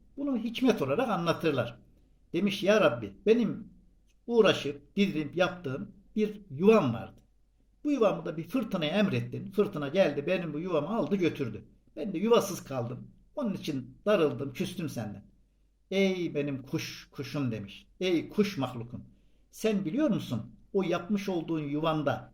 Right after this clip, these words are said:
sen yuvandayken bir yılan geliyordu. Eğer o fırtına kopmasaydı, o yılan gelip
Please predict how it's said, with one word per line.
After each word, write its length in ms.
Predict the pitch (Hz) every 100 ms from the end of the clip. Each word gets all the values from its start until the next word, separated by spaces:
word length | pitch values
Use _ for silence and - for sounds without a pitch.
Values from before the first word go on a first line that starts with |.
| _
sen 260 | - 170
yuvandayken 800 | 147 147 147 147 180 175 151 135
bir 60 | 127
yılan 380 | 131 156 175
geliyordu. 440 | 131 117 110 104 - - _ _ _ -
Eğer 440 | 175 208 190 147 170
o 60 |
fırtına 480 | 151 175 - 170 156
kopmasaydı, 800 | - 247 160 139 131 120 131 - - _
o 80 | 185
yılan 360 | 180 151 143 127
gelip 400 | 156 214 214